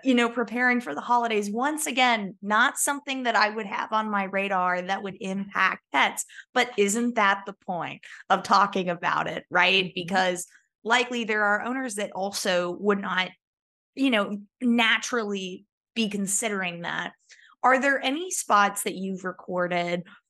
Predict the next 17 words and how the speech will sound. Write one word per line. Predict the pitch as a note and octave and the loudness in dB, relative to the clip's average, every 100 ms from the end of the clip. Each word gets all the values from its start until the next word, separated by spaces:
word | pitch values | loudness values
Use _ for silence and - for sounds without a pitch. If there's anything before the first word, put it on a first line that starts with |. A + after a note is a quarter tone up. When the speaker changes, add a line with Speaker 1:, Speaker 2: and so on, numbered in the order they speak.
| _ - | _ -2
Speaker 1:
and | F#3+ F3 E3+ F3 | 2 4 2 -2
distributed | F3 E3+ - F3+ F#3 F3 E3 E3 | -6 -8 -6 -6 -4 -2 -2 -4
that | E3+ F3 F3 E3+ - _ _ | -2 0 2 0 -6 _ _
have | - G3 F3+ | -2 -2 0
gotten, | F3 E3+ - F#3 F3+ F3+ E3+ - _ _ _ - | 2 2 0 -4 -4 -6 -8 -14 _ _ _ -10
you | G#3+ | -2
know, | G3+ F3 D#3+ E3 - | 0 0 -2 -4 -8
a | A3 | -4
significant | G3+ A3 G3+ G3+ G3+ G3+ G#3+ | 2 2 2 2 0 -2 -2
amount | G3+ F#3+ F#3 | -2 -2 -6
of | E3 | -10
traction, | - D#4 C4+ - - C4+ A#3+ A#3 | -4 2 2 2 -2 -2 -2 -2
maybe, | A3 G3+ G#3+ G3+ F#3+ F#3+ | -2 -2 0 0 0 -2
you | A3 | -4
know, | G3 F#3+ - | -4 -6 -8
episodes | G3+ G#3 - G3 F#3 F3+ - | -8 -4 -4 -2 -4 -4 -4
that, | F#3 F3 E3+ | 0 2 0